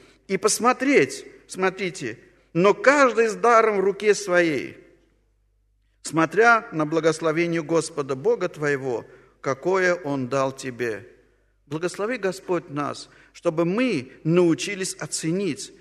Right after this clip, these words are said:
всё благословение, которое мы получаем от Господа, и благодарностью прийти к Нему, но не с пустыми руками, и в духовном смысле, и в материальном смысле,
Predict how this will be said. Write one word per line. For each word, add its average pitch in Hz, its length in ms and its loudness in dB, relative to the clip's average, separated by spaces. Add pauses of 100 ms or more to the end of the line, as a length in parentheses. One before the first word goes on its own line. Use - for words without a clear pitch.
(180)
всё 240 240 0
благословение, 196 800 -2
которое 156 320 -4
мы 151 100 -4
получаем 156 540 -2
от 147 140 -6
Господа, 139 600 -6 (920)
и 151 60 -6
благодарностью 175 920 0
прийти 151 360 -10
к - 100 -16
Нему, 170 440 -4 (380)
но 165 200 6
не 180 120 6
с - 60 0
пустыми 165 460 0
руками, 143 600 -4 (220)
и 170 100 -4
в 151 40 -2
духовном 208 580 4
смысле, 135 440 -6
и 160 80 2
в 170 40 0
материальном 214 600 4
смысле, 147 480 -4